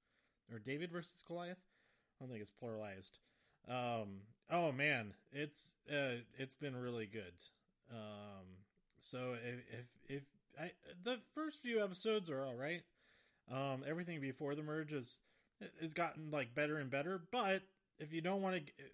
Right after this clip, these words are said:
spend all that time getting caught up, 'cause it's, like, eight episodes now or something,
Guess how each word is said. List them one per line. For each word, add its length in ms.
spend 400
all 160
that 180
time 320
getting 240
caught 300
up, 180
'cause 160
it's, 220
like, 240
eight 160
episodes 500
now 220
or 100
something, 460